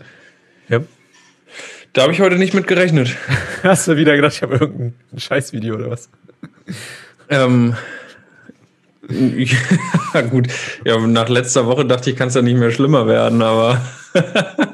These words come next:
Speaker 2: ich lasse mich ja gerne eines Besseren belehren.
Speaker 1: Pass auf.
Speaker 2: Also, nee, das fand ich aber, also, spannend.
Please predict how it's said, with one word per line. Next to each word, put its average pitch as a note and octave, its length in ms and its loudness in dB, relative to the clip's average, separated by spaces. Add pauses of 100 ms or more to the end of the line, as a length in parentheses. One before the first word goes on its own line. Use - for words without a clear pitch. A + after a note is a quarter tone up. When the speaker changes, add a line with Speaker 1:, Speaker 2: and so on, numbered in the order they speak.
(1200)
Speaker 2:
ich D3+ 80 0
lasse C#3 220 2
mich C#3 120 2
ja C3+ 100 4
gerne C3 260 4
eines A#2+ 300 0
Besseren B2 380 2
belehren. A2 480 0 (200)
Speaker 1:
Pass - 120 -6
auf. A#2 40 6
Speaker 2:
Also, A2+ 140 0
nee, C#3+ 180 2
das D#3+ 160 0
fand F#3 160 2
ich F#3 100 0
aber, D#3 440 2
also, A2+ 320 2
spannend. B2+ 400 -4